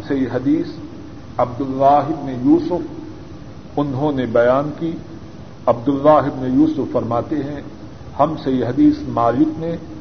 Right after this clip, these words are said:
مالک فرماتے ہیں، ہم سے یہ حدیث ہشام بن عروہ نے بیان کی،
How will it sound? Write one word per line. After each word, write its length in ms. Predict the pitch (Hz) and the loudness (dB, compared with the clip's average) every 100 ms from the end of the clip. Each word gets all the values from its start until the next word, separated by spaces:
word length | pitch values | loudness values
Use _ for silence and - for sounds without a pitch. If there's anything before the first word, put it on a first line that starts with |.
| - - - 117 | -16 -16 -14 -2
مالک 500 | 127 139 147 156 151 | 6 6 6 4 2
فرماتے 560 | 123 123 117 156 147 | 0 2 0 0 -4
ہیں، 120 | 147 143 - - - 147 | -4 -8 -12 -16 -4 -2
ہم 140 | 160 - | 0 0
سے 80 | 143 | 0
یہ 140 | 127 | 2
حدیث 340 | 131 147 165 - - - - 127 | 2 0 0 -2 -8 -12 -10 -8
ہشام 600 | 123 143 143 156 156 151 | -2 4 6 6 4 0
بن 380 | 143 139 - 151 | -2 -2 -2 2
عروہ 300 | 151 135 127 135 | 4 6 6 4
نے 100 | 147 120 | -2 0
بیان 280 | 113 110 | 0 0
کی، 260 | 98 85 | -4 -12